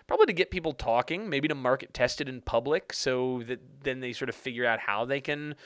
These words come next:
adjust it if they want to adjust it. Um, maybe they won't adjust it because, I mean, people would obviously notice.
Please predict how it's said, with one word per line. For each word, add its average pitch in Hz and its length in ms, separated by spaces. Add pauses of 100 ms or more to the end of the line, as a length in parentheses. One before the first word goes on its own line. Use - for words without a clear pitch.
(220)
adjust 143 420
it 175 100
if 151 140
they 143 100
want 139 160
to 139 100
adjust 139 400
it. 185 140 (460)
Um, 139 360
maybe 151 240
they 190 120
won't 190 280
adjust 131 400
it 104 100
because, 120 280
I 120 60
mean, 120 140
people 127 240
would 120 100
obviously 117 440
notice. 120 580